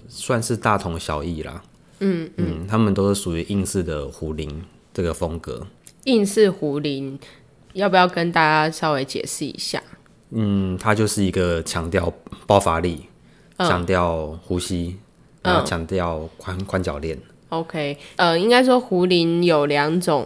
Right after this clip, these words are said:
Speaker 2: 一种是竞技式的，
Speaker 1: 嗯。
Speaker 2: 一种是硬式的。
Speaker 1: 对。
Speaker 2: 那竞技式的话，应该是，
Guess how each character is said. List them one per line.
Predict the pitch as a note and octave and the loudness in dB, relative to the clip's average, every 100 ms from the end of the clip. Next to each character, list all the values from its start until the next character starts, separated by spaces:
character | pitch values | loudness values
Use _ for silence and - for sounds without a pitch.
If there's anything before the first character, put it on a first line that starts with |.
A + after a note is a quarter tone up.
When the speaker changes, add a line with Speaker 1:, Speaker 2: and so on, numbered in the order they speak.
| - | -2
Speaker 2:
一 | - | 0
种 | A#3+ E3+ D#3+ | 4 4 2
是 | F3+ | 0
竞 | F3+ G#3+ D#3+ | 0 0 0
技 | - F3+ D3+ | -2 -2 -2
式 | - F3 - | 0 0 -2
的， | A#2+ - G2+ - - _ - | -4 -6 -10 -20 -20 _ -6
Speaker 1:
嗯。 | C3 | 0
Speaker 2:
一 | A3+ | 4
种 | G3 C3 | 4 2
是 | D#3 - F3 | -2 -2 0
硬 | F#3+ D#3+ | 0 0
式 | C3+ - D#3 - | 2 0 0 -4
的。 | - - - | -6 -8 -12
Speaker 1:
对。 | G#2+ F#2 | -6 2
Speaker 2:
那 | G#3+ | 2
竞 | G#3+ C4 A#3 | 4 4 4
技 | A#3+ A3+ | 4 2
式 | G3+ A#3 F3+ | 2 0 2
的 | D#3 | 2
话， | F3 F#3+ E3 D3+ - | 2 2 2 0 -6
应 | E3+ | -4
该 | E3+ | -4
是， | F3 F#3+ D#3+ D3 | -2 0 0 -2